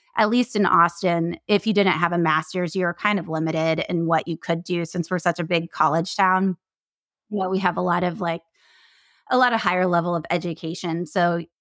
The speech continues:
that's where I went. And it ended up being a really good fit for me. You know, like, I, it's definitely an ever evolving field and interest of mine. But yeah, that's, that's how I ended up going to grad school was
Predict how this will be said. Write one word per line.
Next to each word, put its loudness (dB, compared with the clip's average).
that's 0
where 2
I 2
went. 0
And -2
it 2
ended 4
up 2
being 4
a 4
really 2
good -2
fit 0
for 2
me. 4
You 4
know, 4
like, 0
I, 2
it's -6
definitely 2
an 2
ever 4
evolving 4
field 4
and 0
interest 2
of -4
mine. 0
But 4
yeah, 4
that's, 0
that's 0
how 6
I 4
ended 2
up -4
going 4
to 0
grad 0
school 0
was -2